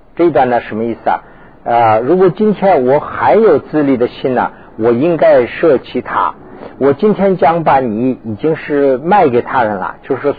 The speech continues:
送给他人了。我的这个我爱的思想啊，我已经不要了，我把这个卖给他人了。你不应该厌烦，不应该厌丑，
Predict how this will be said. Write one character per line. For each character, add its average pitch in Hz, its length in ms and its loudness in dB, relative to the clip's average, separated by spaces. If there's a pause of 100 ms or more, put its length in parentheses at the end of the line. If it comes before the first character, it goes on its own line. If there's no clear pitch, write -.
送 220 160 4
给 117 80 0
他 - 180 -6
人 104 140 -6
了。 - 180 -8 (200)
我 113 200 0
的 139 140 -2
这 151 120 -2
个 131 60 -2
我 120 240 0
爱 139 160 4
的 117 160 0
思 151 200 -6
想 113 220 -4
啊， 113 160 -2 (260)
我 120 140 -2
已 131 100 -2
经 151 160 -4
不 160 80 0
要 160 160 4
了， 90 200 0
我 107 140 -4
把 135 180 0
这 156 160 -2
个 139 80 -6
卖 160 200 0
给 117 180 -4
他 - 260 -6
人 104 140 -4
了。 104 220 -4 (580)
你 135 260 -2
不 175 200 -2
应 208 180 4
该 147 380 2 (260)
厌 139 300 0
烦， 87 340 -12 (440)
不 170 80 -4
应 185 180 0
该 147 180 2
厌 110 380 -2
丑， - 320 -8